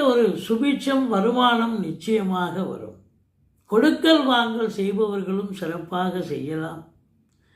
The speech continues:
மற்றபடி ஒன்பதுக்குடைய சூரியன் பத்தில் இருப்பது சிறப்பு. ஆனாலும் சனி பார்வையில் இருப்பது சிறப்பல்ல. தந்தைக்கு இடர்பாடுகள் அல்லது தேக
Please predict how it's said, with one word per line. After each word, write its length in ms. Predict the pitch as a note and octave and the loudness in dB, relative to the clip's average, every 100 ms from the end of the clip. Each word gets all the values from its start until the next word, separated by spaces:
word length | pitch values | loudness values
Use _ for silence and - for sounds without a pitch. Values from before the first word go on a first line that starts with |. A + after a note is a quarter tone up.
| _ - - _ | _ -20 -20 _
மற்றபடி 580 | - C#3+ C#3 - C#3 F3 C#3 - _ _ _ _ _ _ | -14 -10 -8 -6 -4 -4 -6 -12 _ _ _ _ _ _
ஒன்பதுக்குடைய 800 | G3 B3 E4 E4 D#4+ - C4+ A#3+ A#3 | 4 6 6 6 4 4 0 2 2
சூரியன் 600 | A3 G#3+ C4+ C#4+ C#4 C4+ G3 | 0 0 0 2 2 0 0
பத்தில் 480 | G#3+ G3 C4+ C4+ A#3+ | -2 -2 0 2 4
இருப்பது 500 | G3 G3+ G#3 A3 A3 | 4 2 2 2 4
சிறப்பு. 480 | - F3+ F#3 F#3 G3+ G3 - - _ _ _ _ _ _ _ _ _ _ _ - | 0 -2 -4 -6 -6 -8 -8 -18 _ _ _ _ _ _ _ _ _ _ _ -4
ஆனாலும் 680 | E3+ F#3 G#3+ G3 F3 F#3 F#3 | 2 4 4 4 2 -2 -2
சனி 340 | E3+ E3+ A#3 - | -4 -2 -2 -2
பார்வையில் 720 | - D3 G3 A3+ A3+ A3 G#3 | -2 0 2 4 4 4 0
இருப்பது 460 | F3 D#3+ E3 D3 E3 | -4 -6 -8 -8 -8
சிறப்பல்ல. 640 | E3+ C#3+ D3 D#3 E3 D#3 E3+ F3 | -8 -8 -8 -8 -6 -6 -4 -8
தந்தைக்கு 600 | - E3 G3+ B3 C4 - B3+ | -2 0 2 2 0 2 2
இடர்பாடுகள் 840 | G3+ F#3+ G3+ G3 G3 F#3+ F#3+ F#3+ F#3+ | 4 2 0 0 2 2 0 -2 -6
அல்லது 400 | - E3 F3 F3 E3+ | -6 -4 -4 -4 -6
தேக 280 | C#3+ D#3+ G#3 | -4 -4 -2